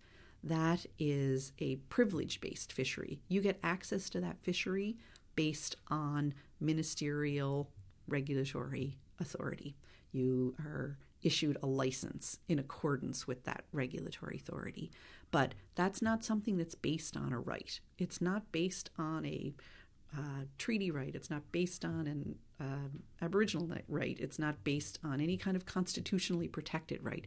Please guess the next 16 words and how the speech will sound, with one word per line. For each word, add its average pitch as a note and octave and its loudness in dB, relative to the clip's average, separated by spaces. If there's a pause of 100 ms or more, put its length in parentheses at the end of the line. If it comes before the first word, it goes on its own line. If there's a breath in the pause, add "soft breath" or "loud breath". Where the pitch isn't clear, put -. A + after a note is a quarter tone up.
(140)
It's F#3+ -2
a G3 0
privilege-based - -4 (400 loud breath)
fishery. - -2 (180 soft breath)
It's A#3+ 8
important. F#3 0 (100)
Don't, F3 6 (200)
you D3 -2
know, B2+ 0
that D#3 4
is D#3+ 2
not C#3 2
something C#3+ 4
that B2+ 4
can A3 12
be D#3 10